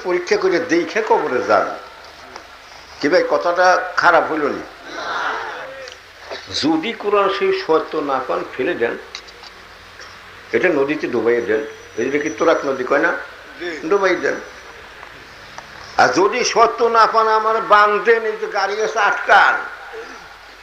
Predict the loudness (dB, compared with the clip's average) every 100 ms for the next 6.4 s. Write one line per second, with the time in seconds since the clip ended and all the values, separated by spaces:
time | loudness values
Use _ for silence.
0 | -20 -20 -20 -20 -20 -20 -20 -18 -20 -20
1 | -20 -20 -20 -20 -20 -20 -10 -2 2 4
2 | 4 2 2 2 4 4 4 0 0 0
3 | 0 2 4 4 4 2 0 -2 -2 -2
4 | -2 2 4 4 2 2 2 2 2 0
5 | -2 2 4 4 0 -2 -2 -4 -2 0
6 | 0 2 -2